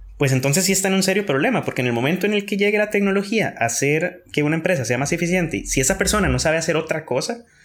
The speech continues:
entonces su, su trabajo sí está en riesgo y,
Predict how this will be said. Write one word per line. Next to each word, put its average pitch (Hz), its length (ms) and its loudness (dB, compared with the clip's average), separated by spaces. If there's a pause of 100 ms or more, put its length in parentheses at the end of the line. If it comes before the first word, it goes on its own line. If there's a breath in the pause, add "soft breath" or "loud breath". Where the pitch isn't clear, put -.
(360 loud breath)
entonces 127 760 0
su, 123 460 0
su - 180 -4
trabajo 110 400 2
sí 131 260 2
está 131 360 0
en 147 100 2
riesgo 175 360 0 (440 loud breath)
y, 131 340 2